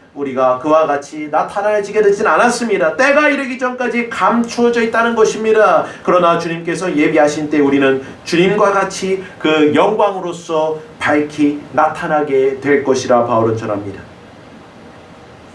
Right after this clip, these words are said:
요한복음 일 장 십사 절에 우리가 그 영광을 보니 아버지 독생자의 영광이요 은혜와 진리가 충만하더라 말씀합니다.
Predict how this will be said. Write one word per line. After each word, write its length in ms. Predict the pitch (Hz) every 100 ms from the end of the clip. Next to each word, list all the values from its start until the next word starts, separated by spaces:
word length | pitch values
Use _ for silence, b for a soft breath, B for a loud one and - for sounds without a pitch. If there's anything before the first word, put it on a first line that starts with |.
| B B B B -
요한복음 460 | 160 160 156 151 156
일 160 | 156 151
장 260 | 151 147
십사 260 | 147 - 135
절에 200 | 135 135
우리가 400 | 156 226 240 240
그 180 | 240 220
영광을 460 | 214 220 220 214
보니 280 | 196 202 196
아버지 800 | 160 151 160 156 151 156 151 147 - -
독생자의 880 | 165 143 - 147 139 123 123 117 117 117
영광이요 680 | 143 196 202 190 185 175 -
은혜와 300 | 147 143 135
진리가 500 | 135 131 127 120 -
충만하더라 960 | - - - 196 196 190 180 180 185 175
말씀합니다. 680 | 156 147 156 143 143 139